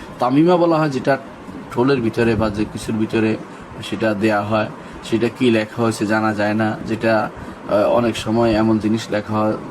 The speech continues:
নকশা থাকে, অনেক সময় মানুষের ছবি থাকে, অনেক সময় মানুষের, এ, লাইন থাকে, অমুকের নামে অমুকের টানাটানি করা থাকে, অনেক সময় কারো,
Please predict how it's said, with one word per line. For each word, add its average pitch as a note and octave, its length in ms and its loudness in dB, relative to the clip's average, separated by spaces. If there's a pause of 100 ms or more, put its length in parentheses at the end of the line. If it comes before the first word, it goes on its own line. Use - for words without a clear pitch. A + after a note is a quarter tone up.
(240)
নকশা G#2+ 360 0
থাকে, G2+ 380 -2 (420)
অনেক G#2+ 140 0
সময় A2 180 -2
মানুষের G#2+ 280 0
ছবি A2+ 360 0
থাকে, G2+ 400 -4
অনেক G#2 220 -2
সময় A2 200 0
মানুষের, G#2+ 420 0 (400)
এ, G2+ 260 0
লাইন D#2+ 540 0
থাকে, G2+ 260 -2
অমুকের G#2 360 2
নামে G#2 280 2
অমুকের G2+ 320 -2
টানাটানি G#2 500 0
করা G#2+ 180 0
থাকে, G#2 340 -6 (400)
অনেক A2 220 2
সময় A#2+ 440 0 (240)
কারো, G#2+ 400 2